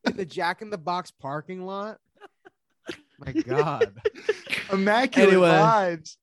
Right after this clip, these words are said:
Speaker 3: thank you. Thank you to the
Speaker 1: Yeah.
Speaker 3: sponsor, the, uh, the New York City Police Department. Christian,
Speaker 1: Yeah, yeah,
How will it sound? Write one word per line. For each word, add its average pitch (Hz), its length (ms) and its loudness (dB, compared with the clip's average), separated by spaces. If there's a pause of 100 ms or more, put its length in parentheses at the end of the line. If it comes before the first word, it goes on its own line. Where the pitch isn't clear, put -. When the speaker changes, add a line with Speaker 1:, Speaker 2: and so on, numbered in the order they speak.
Speaker 3:
thank 185 340 2
you. 208 100 0
Thank 175 240 -2
you 190 80 -4
to 175 60 -6
the 165 80 -4
Speaker 1:
Yeah. 117 80 -4
Speaker 3:
sponsor, 143 580 -2
the, 131 200 -2
uh, 127 220 0
the 139 120 -8
New 135 100 -8
York 147 220 -4
City 143 220 -8
Police 131 360 -6
Department. 117 580 -6
Christian, 143 420 -2
Speaker 1:
Yeah, 139 100 -6
yeah, 127 180 -8